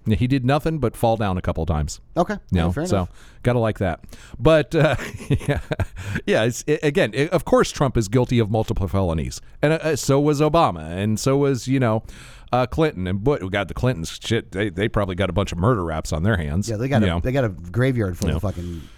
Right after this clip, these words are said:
Speaker 2: felonies.
Speaker 1: Uh, Bush Junior, Senior, right? Both of 'em, you know. Actually, I don't think, um, you know, uh, probably, uh, Bush Junior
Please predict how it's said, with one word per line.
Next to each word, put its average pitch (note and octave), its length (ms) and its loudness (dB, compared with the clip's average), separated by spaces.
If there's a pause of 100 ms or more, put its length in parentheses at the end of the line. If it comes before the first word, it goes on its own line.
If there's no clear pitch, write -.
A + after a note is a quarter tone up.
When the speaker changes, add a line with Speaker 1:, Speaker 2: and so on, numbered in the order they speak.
(120)
Speaker 2:
felonies. F2+ 320 -4
Speaker 1:
Uh, G#2+ 140 2
Bush A2 260 0
Junior, C#3+ 340 2
Senior, C3 420 0
right? F2+ 300 -2
Both C3+ 220 2
of E2+ 100 -6
'em, D#2 140 -4
you E2+ 80 2
know. F2+ 220 2 (400)
Actually, G#3+ 320 2
I D#3 80 4
don't E3 280 0
think, D3 440 -2 (160)
um, A2 460 0 (100)
you B2+ 100 2
know, G#2+ 280 2 (100)
uh, - 140 -12 (1300)
probably, D#3+ 800 2
uh, A2+ 200 2
Bush A#2+ 340 0
Junior A2 640 2